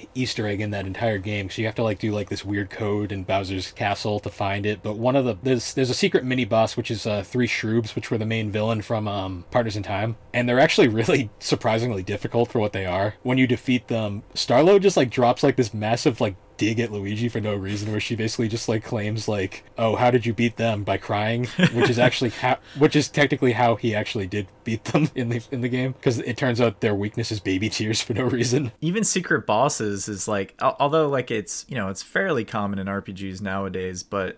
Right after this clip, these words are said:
Speaker 2: uh, again, Super Mario R P G was notoriously known for its secret boss and stuff like that, so it's cool.
Speaker 1: What's his name? Uh, Culex.
Speaker 2: Yeah, just, like, the straight up Final Fantasy boss.
Speaker 1: Yeah, the, the thing there was like, "What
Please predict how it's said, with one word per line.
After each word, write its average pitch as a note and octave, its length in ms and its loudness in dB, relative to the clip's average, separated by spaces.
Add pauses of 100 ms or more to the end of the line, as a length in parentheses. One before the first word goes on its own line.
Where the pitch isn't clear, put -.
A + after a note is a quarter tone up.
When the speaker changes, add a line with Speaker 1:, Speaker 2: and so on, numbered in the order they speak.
Speaker 2:
uh, G2 280 2
again, G#2 440 -2
Super A#2 300 -8
Mario G2+ 320 0
R G2+ 160 0
P G2 160 -8
G G2 380 -6
was F#2+ 180 -8
notoriously G2 680 -4
known F#2+ 420 -6
for F#2 260 -8
its F2+ 220 -10
secret F#2+ 420 -8
boss F#2 440 -4
and F#2 120 -8
stuff - 280 -10
like F#2+ 160 -6
that, F#2 360 -8
so F#2+ 460 -6 (100)
it's - 200 -8
cool. G2 380 -8 (140)
Speaker 1:
What's G#2+ 220 -8
his F2+ 140 -10
name? F2+ 260 -8
Uh, F2+ 120 -6
Culex. - 760 -4
Speaker 2:
Yeah, G#2 220 -4
just, G2 240 -6
like, G#2 160 -4
the A2 100 -6
straight G#2 300 -2
up F#2 100 -6
Final G2 280 -2
Fantasy F#2+ 420 -8
boss. F#2+ 500 -6 (100)
Speaker 1:
Yeah, - 200 0
the, - 180 -2
the C3+ 100 2
thing C#3 180 2
there C#3 140 4
was C3 140 2
like, B2+ 100 4
"What C#3+ 140 2